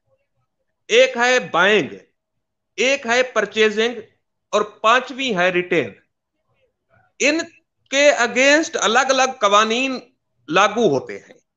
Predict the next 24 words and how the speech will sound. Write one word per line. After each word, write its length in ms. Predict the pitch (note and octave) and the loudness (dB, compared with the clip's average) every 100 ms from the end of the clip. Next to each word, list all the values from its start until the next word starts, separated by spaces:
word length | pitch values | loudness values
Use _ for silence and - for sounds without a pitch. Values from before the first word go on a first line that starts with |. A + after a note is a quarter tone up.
| _ _ _ - - | _ _ _ -20 -8
मिसाल 340 | G#3 A#3+ C4+ D4 | -2 2 2 4
के 120 | D4 | 0
तौर 260 | D4 C4 | 2 0
पर 180 | C4 C4 | 2 -2
एक्वायर 440 | G3 G#3 A3+ B3 G#3+ | -4 -2 2 4 4
है, 240 | A#2 G#2 | 0 -8
एक्वायर 560 | F#2+ D3+ E3+ A#3 C#4 D#4+ | -12 -12 -6 0 2 2
वो 200 | D4 C4+ | 0 0
होती 260 | G#3+ A3 | 0 -2
है 240 | F#3 E3+ A3 | -4 -2 -2
कि 300 | A#3 A3 B2+ | -4 -6 -2
government 440 | E3+ G#3+ B3 B3+ B3+ | 2 2 0 -6 -2
of 120 | A3 A3 | -2 0
पाकिस्तान 600 | F#3+ F#3 F3+ F3+ F#3 A3 | -4 -4 -10 -6 -6 -4
या 140 | G#3 G3+ | -2 -2
कोई 280 | G3+ G3+ | 0 -4
भी 140 | G3+ G3+ | -4 -10
सूबाई 360 | - D3 F#3+ | -8 -2 -2
गवर्नमेंट 500 | G#3 D3 C#3+ C#3+ C#3+ | 0 0 2 -2 -4
जब 300 | F3 C#3+ F3 G3 G3+ G3+ - | -6 -2 0 0 -2 -2 -4
कोई 260 | F3+ G3 G3+ | -4 -4 -4
प्रोजेक्ट 720 | F#3 F3 E3+ F#3+ A3+ - F#3+ | 0 2 2 2 0 -4 -6
बनाती 560 | F3 C#3+ C3 B2 B2 G#2+ | -4 0 -2 -4 -10 -4
है, 160 | G#2+ | -6